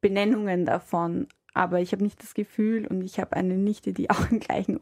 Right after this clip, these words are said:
Ort jetzt da in der Volksschule war, und das System ist eigentlich nach zwanzig Jahren genau das gleiche geblieben.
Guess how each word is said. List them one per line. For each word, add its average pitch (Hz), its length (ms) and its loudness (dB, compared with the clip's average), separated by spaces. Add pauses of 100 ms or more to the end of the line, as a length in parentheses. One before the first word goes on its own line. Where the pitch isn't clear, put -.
Ort - 260 0
jetzt 196 320 -2
da 214 140 0 (500)
in 214 100 2
der 208 100 2
Volksschule 202 600 2
war, 185 300 4
und 190 180 -2
das 196 160 0
System 185 380 0
ist 196 120 -4
eigentlich 170 560 -2
nach 185 280 -4
zwanzig 185 360 -4
Jahren 175 220 0
genau 175 240 -2
das 180 140 -6
gleiche 185 280 -2
geblieben. 185 600 -4